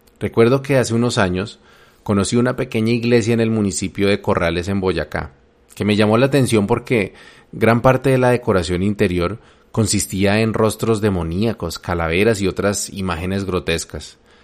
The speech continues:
que terminaban de oscurecer la de por sí ya sombría imagen del Cristo ensangrentado y moribundo. Dicen los guías del pueblo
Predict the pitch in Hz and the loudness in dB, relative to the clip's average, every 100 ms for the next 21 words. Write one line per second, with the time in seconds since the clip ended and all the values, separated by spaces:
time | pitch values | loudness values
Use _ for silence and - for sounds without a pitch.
0 | _ _ - - 87 92 92 92 104 110 | _ _ -10 -4 -2 0 0 2 2 4
1 | 117 - 120 101 104 90 101 107 104 - | 4 4 4 4 2 0 2 2 0 -2
2 | 85 - 104 98 104 104 - 110 104 104 | -6 -4 -4 2 4 4 2 2 4 4
3 | 104 101 98 104 98 92 85 98 95 87 | 4 2 2 0 0 -2 -2 -2 -2 -4
4 | - 92 85 98 90 98 92 90 85 82 | -4 -6 -4 -4 -2 -2 0 -2 -2 -2
5 | 80 82 90 90 80 82 76 87 - _ | -2 -2 -2 -4 -4 -6 -8 -12 -16 _
6 | _ _ _ _ _ _ _ - 101 131 | _ _ _ _ _ _ _ -4 2 4
7 | 135 104 104 107 120 - 101 90 95 | 4 4 2 4 0 2 2 2 -2